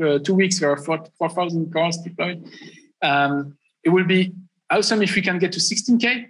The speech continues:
if you can make the cloud, uh, burn a bit, but not like in Strasbourg. Huh? Don't, don't make it burn like in Strasbourg, but, uh, at O V H. But, uh, uh, ma-, ma-, make it, make it, make it run. Uh, if you have sixteen K, we open champagne,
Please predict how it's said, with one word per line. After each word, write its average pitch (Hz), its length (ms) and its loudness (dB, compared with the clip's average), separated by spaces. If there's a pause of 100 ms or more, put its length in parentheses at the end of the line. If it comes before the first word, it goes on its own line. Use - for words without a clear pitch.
(240)
if 165 120 -6
you 175 60 0
can 165 280 0
make 160 260 0
the 156 320 4
cloud, 175 380 2
uh, 156 120 4
burn 180 300 2
a - 20 0
bit, 220 220 0 (480)
but 156 140 0
not 185 220 0
like 170 320 2
in 160 140 4
Strasbourg. 160 600 0
Huh? 147 160 0 (120)
Don't, 139 180 -4
don't 147 160 -2
make 147 160 -2
it 143 80 -4
burn 143 140 0
like 139 120 -2
in 143 60 -4
Strasbourg, 151 280 -4
but, 143 160 -2 (380)
uh, 131 640 2
at 139 100 -4
O 165 80 2
V 165 100 2
H. 170 180 0
But, 143 160 -2
uh, 139 220 2 (400)
uh, 135 460 2
ma-, 143 140 -2
ma-, 156 280 0
make 180 220 2
it, 165 140 -2
make 185 180 0
it, 185 220 0
make 170 180 0
it 185 160 -2
run. 214 380 0
Uh, 151 720 2
if 185 240 2
you 214 60 4
have 185 80 0
sixteen 190 640 0
K, 196 220 2
we 175 140 0
open 170 260 0
champagne, 151 540 0